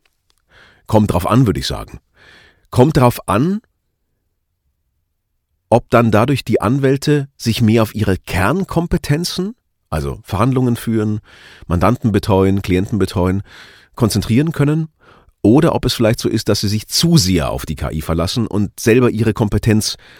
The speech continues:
vernachlässigen, schludrig werden, etwas nachlässig werden. Kann ja auch passieren.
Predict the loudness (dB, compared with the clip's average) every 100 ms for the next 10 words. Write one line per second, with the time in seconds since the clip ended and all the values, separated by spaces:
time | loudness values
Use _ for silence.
0 | _ _ _ _ _ 2 4 4 4 -2
1 | -2 -8 -12 -4 2 2 2 -2 -4 -8
2 | -12 -20 _ _ _ _ _ _ _ -6
3 | -2 -2 2 4 4 2 0 -2 -6 -8
4 | -8 -12 _ _ -4 -2 -2 -4 -8 -10
5 | -14